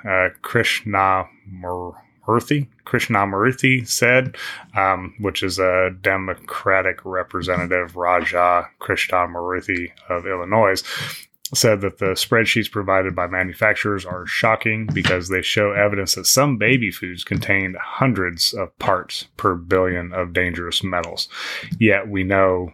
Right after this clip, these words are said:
that in a lot of cases, we should not have anything more than a single digit parts per billion, which I believe, like I said, is ten parts per billion of these m-, metals in any of our foods. So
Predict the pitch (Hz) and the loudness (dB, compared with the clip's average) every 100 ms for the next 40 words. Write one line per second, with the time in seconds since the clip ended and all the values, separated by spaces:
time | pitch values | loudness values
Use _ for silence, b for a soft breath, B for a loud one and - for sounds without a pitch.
0 | _ 98 92 90 92 90 92 92 87 87 | _ -4 0 2 0 -2 -2 0 0 -2
1 | - 117 113 95 90 82 - 87 90 87 | 0 0 0 -2 -2 -4 -4 -4 -4 -4
2 | - 90 85 101 95 90 92 90 90 90 | -2 -2 0 -2 -4 -2 -4 -2 -4 -4
3 | 85 82 80 - 143 143 123 101 98 104 | -4 -8 -2 2 4 4 4 2 2 -2
4 | - 95 92 - - 90 90 90 90 87 | 0 0 0 -4 -2 0 0 2 0 -2
5 | 85 B B B 101 85 - - 92 87 | -6 B B B 0 0 2 0 0 -2
6 | 95 90 90 90 95 90 90 90 - - | -4 -2 -2 0 0 -2 -4 -2 -4 -2
7 | 92 85 - 90 - 92 90 87 87 - | -2 -2 -2 -2 -2 -2 0 0 -2 -6
8 | - 110 107 98 95 95 95 95 98 - | -6 -4 0 2 2 2 2 -2 -6 -6
9 | 101 98 95 92 - 107 101 123 110 107 | 2 2 2 -2 -2 0 0 0 2 2
10 | 98 95 92 90 87 - - 92 67 - | 2 0 2 0 -2 -6 -4 -2 0 -2
11 | - B B B B - 113 107 107 104 | -2 B B B B 4 6 6 4 2
12 | 98 | 0